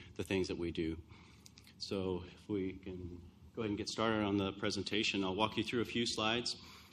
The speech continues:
Um, as, uh, Denise mentioned, we've got an all-star lineup for you here. So I just want to lay down some, um, basic, uh, terminology we'll be using that's unique to the fire service. Um, uh,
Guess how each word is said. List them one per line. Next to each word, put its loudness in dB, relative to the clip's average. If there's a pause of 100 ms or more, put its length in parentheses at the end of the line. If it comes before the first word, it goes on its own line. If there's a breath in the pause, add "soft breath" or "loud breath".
(200 loud breath)
Um, 0 (200 loud breath)
as, 4
uh, 2
Denise 4
mentioned, 2
we've 2
got 4
an 4
all-star 2
lineup 2 (320 loud breath)
for 0
you 4
here. 2
So 0
I 6
just -2
want 4
to 2
lay 6
down 2
some, 0
um, -2
basic, 2 (260)
uh, -2
terminology 2
we'll 4
be 2
using 2
that's 0
unique 4
to 0 (500 loud breath)
the -4
fire 6
service. 2
Um, -2 (540 loud breath)
uh, -8